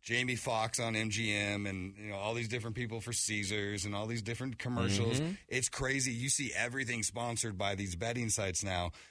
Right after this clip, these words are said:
Speaker 1: And this is what's smart for certain states is that the, not only w-, with what we've talked about with cannabis, that getting legalized in Arizona, but also now legalizing betting.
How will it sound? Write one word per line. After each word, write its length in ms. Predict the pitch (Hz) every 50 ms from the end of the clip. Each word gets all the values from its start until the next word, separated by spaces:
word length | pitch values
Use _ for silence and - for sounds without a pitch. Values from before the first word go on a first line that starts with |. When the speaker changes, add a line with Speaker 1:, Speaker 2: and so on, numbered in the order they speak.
| - -
Speaker 1:
And 220 | - 113 113 113
this 200 | 117 117 113 -
is 120 | 131 123 117
what's 240 | 110 123 123 110 -
smart 380 | - 117 117 113 123 120 - -
for 160 | - 113 113
certain 480 | 110 - - 107 107 104 117 113 110
states 480 | 104 - - - 117 117 113 110 - - -
is 240 | 101 101 101 92 85
that 260 | - 101 104 101 92 _ _ -
the, 300 | 101 104 101 95 95 95 90
not 300 | 95 107 113 135 147 107
only 400 | 120 127 135 131 127 123 120 127
w-, 240 | 117 104 - 110 95 - 104 107 104 107
with 160 | 107 - -
what 160 | 107 110 104
we've 160 | 101 104 95
talked 240 | - 110 98 95 -
about 180 | 95 98 95 90
with 120 | 90 87
cannabis, 480 | - 127 127 131 127 127 123 117 - - - - _ _ -
that 240 | 110 117 120 110
getting 280 | 104 127 113 113 110 107
legalized 400 | 110 104 107 104 104 104 98 95
in 60 | 101
Arizona, 480 | 98 95 95 90 95 101 98 98 95 87 - - - _ -
but 100 | 101 107
also 320 | 107 110 113 - - 113
now 240 | 107 107 104 104 104
legalizing 580 | 101 104 107 101 107 101 98 95 90 92 90
betting. 360 | 85 98 98 95 98 92 90